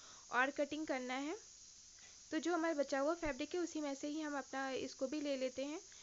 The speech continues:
इसको यहाँ पर देखिए, अच्छे से इसको बराबर कर लेते हैं पहले।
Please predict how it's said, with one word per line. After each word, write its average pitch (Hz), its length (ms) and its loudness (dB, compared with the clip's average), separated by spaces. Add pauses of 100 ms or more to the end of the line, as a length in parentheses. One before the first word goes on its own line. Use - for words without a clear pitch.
(200)
इसको 277 260 -2
यहाँ 294 220 2
पर 285 180 0
देखिए, 302 320 -2 (320)
अच्छे 277 300 -2
से 294 120 -2
इसको 285 200 -4
बराबर 254 360 0
कर 269 240 -2
लेते 262 260 0
हैं 285 120 -4
पहले। 269 280 -4